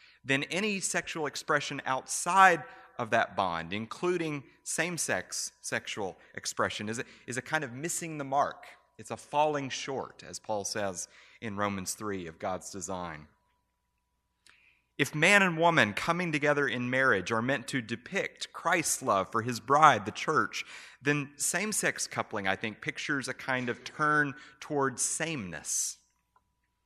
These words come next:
This is why I think Paul in Romans one connects same-sex sexual behavior to the overall idolatry that all of us have fallen into.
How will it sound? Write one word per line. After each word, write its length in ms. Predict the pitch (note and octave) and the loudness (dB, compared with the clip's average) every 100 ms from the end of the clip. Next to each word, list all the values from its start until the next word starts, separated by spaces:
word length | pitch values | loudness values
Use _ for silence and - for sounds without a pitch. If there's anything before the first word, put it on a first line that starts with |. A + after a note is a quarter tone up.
| _ _ _ _ _ _ _ _ _ | _ _ _ _ _ _ _ _ _
This 140 | D#3 F3 | -8 -6
is 140 | A#2 | -2
why 360 | D3 D#3 D3 G2+ | 6 8 10 8
I 60 | |
think 240 | G2+ A#2 G2+ | 6 0 -2
Paul 400 | - C#3+ C3+ A#2+ | 4 6 8 6
in 160 | A2 | 2
Romans 400 | A2 B2 A#2 G#2 | 2 2 0 -2
one 320 | B2+ C3+ A#2 G2+ | 0 2 2 -2
connects 680 | - B2+ C#3 - - - - - - | -4 4 4 2 -2 -4 -4 -20 -10
same-sex 840 | - C#3 C#3 C3 C#3 B2+ - - - - | -2 0 -2 0 0 0 -4 -8 -10 -8
sexual 480 | - E3 - C#3 | -2 -2 0 -2
behavior 480 | G#2 G2 G2+ F#2+ G2 | -2 -2 -4 -4 -6
to 160 | - A2+ | -6 -6
the 140 | A2+ - | -6 -4
overall 600 | C#3 C3+ C3 B2 B2 - | -6 0 4 6 4 2
idolatry 800 | A2+ G2+ A#2+ C#3 A#2+ G2+ F#2+ D#2+ | -2 0 4 4 4 -2 -10 -10
that 140 | E2 | -8
all 200 | A2 B2 A2 | 0 0 0
of 100 | F2 | -6
us 140 | - | -10
have 100 | - | -12
fallen 320 | E2+ E2 D#2+ | -12 -12 -14
into. 260 | D2+ D2+ | -16 -18